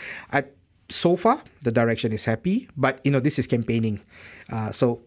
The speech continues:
in the next two months, anything can change, the mood can change, depends on how we campaign and how Perikatan campaign. Uh, it's our duty to persuade that we have been good stewards of your money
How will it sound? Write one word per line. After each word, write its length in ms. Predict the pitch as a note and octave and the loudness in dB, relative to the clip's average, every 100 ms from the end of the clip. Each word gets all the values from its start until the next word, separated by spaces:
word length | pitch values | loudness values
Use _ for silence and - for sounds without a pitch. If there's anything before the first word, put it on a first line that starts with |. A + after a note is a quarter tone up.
| - | -4
in 100 | C3 | 0
the 80 | B2 | 2
next 360 | D3 E3 - | 2 0 0
two 120 | E3+ E3 | 2 4
months, 340 | E3+ G3+ - - | 4 2 -2 0
anything 560 | C3+ C3 C#3+ C#3+ C#3+ - | 0 2 2 2 0 -2
can 160 | F3+ A#2 | -4 0
change, 440 | - C#3+ D3 - | 2 2 2 0
the 100 | A#2 | 0
mood 240 | B2 C#3+ | 2 0
can 140 | - A2 | -2 0
change, 260 | C3 C3 | 0 2
depends 340 | B2+ A2+ B2 A#2 | 0 0 0 0
on 80 | A2 | -2
how 320 | B2 A#2+ A#2+ - - - - - B2 | 0 0 -2 -10 -18 -18 -20 -10 -2
we 140 | D3+ | 0
campaign 380 | D#3 C#3+ D3+ C3 | 0 0 0 0
and 100 | G#2+ | 0
how 120 | B2+ | -2
Perikatan 600 | B2+ A#2+ A#2 A#2+ B2 A#2+ | -2 -4 -2 -2 -2 -2
campaign. 420 | A#2 A2+ B2+ B2+ B2 | -4 0 0 0 -4
Uh, 120 | A2+ | -6
it's 180 | B2 A#2+ | -4 0
our 180 | C3+ C#3 | 2 4
duty 300 | C3 B2+ C#3 | 2 0 0
to 140 | B2 | -2
persuade 520 | - A#2 - E3+ A2+ - - | 0 0 2 2 0 -4 -8
that 280 | A#2 A#2+ - - - - - | 0 0 0 -20 -20 -10 2
we 100 | C3 | 2
have 140 | A#2 | 4
been 140 | B2 | 0
good 160 | B2 D3 | 2 0
stewards 380 | - C3 C3 B2+ | 2 2 2 0
of 120 | A2 | -2
your 120 | A2+ | 0
money 380 | A#2 C#3 C#4+ | 2 2 2